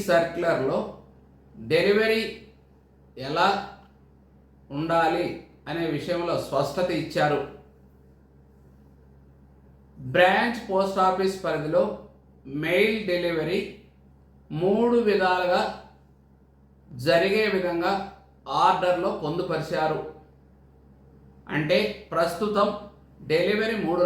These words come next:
రకాలుగా జరుగుతుంది. టూ పాయింట్ ఓ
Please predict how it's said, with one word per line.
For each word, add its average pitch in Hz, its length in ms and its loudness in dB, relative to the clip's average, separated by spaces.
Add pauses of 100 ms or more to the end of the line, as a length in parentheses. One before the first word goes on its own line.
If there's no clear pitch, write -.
రకాలుగా 175 440 0 (1080)
జరుగుతుంది. 165 600 0 (280)
టూ 254 120 0 (160)
పాయింట్ 196 340 0 (800)
ఓ 175 240 4